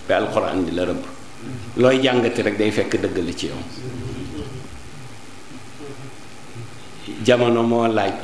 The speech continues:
yu, moo laajatut yu bari, te nit ñi dañoo yàkkamti. Xuliqal insaanu min ajalin. Yàlla ne, "Muñal, sa uriikum aayaati."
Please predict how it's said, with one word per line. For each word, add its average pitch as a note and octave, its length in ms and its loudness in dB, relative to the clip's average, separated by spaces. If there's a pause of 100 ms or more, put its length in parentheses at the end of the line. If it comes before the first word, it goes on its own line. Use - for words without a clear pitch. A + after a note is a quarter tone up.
(120)
yu, A2 240 6
moo B2+ 160 8
laajatut A2+ 480 2
yu F#2+ 100 0
bari, G#2 220 4
te A2 120 2
nit B2+ 140 8
ñi A#2+ 120 8
dañoo G#2+ 260 6
yàkkamti. F#2+ 520 0 (200)
Xuliqal C3 360 6
insaanu B2 440 4
min B2+ 160 6
ajalin. G#2 400 2 (360)
Yàlla G#2 200 6
ne, A#2 120 8
"Muñal, B2+ 300 6
sa A#2+ 140 2
uriikum A2 460 4
aayaati." F2+ 480 2